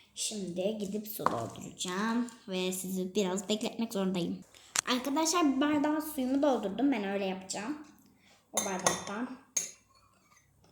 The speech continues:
bir yemek kaşığı kadar olup olmadığını ölçüyorum. Bu bir yemek kaşığı etti. Biraz daha dolduracağım. Arkadaşlar onu ben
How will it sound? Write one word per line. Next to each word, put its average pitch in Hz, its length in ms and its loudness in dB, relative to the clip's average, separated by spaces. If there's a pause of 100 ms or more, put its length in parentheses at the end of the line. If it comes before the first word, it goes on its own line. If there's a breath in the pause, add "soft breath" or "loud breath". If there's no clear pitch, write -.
(280)
bir - 60 -4
yemek 185 280 -6
kaşığı 247 560 0 (480)
kadar 175 320 -10 (840)
olup 240 320 -12
olmadığını 185 680 -6
ölçüyorum. 175 680 -6 (1400 loud breath)
Bu 262 100 -4
bir 294 60 4
yemek 240 420 4
kaşığı 214 340 0
etti. 202 680 -2 (540 loud breath)
Biraz 240 340 2
daha 247 240 2
dolduracağım. 202 760 -2 (3000 soft breath)
Arkadaşlar 269 560 -8 (160)
onu 277 440 0
ben 269 240 -2